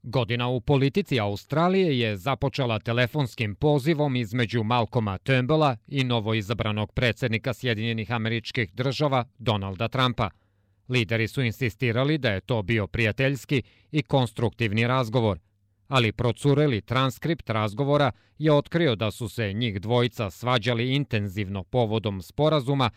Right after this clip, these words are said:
da se izbeglice sa Manus ostrva pošalju u Sjedinjene Američke Države. Premijer bi želeo da je taj razgovor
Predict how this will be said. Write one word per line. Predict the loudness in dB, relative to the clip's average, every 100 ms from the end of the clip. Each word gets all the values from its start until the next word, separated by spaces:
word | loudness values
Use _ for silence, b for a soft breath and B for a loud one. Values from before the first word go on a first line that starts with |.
| b b
da | -4 -2
se | -2 -4
izbeglice | -4 -2 0 0 -2 -4
sa | -4 -2
Manus | 0 0 -2 -4
ostrva | -4 -4 -4 -2 -2
pošalju | -2 -4 -2 -2 -2
u | -4
Sjedinjene | -4 -4 -2 -2 -2 0
Američke | 0 -2 -4 -6 -4
Države. | -2 0 0 0 0 -6 _ _ _ _
Premijer | -2 0 2 2 0
bi | 0 -2
želeo | 0 2 2 2
da | 0
je | -2
taj | -2 -2 0
razgovor | -2 0 2 2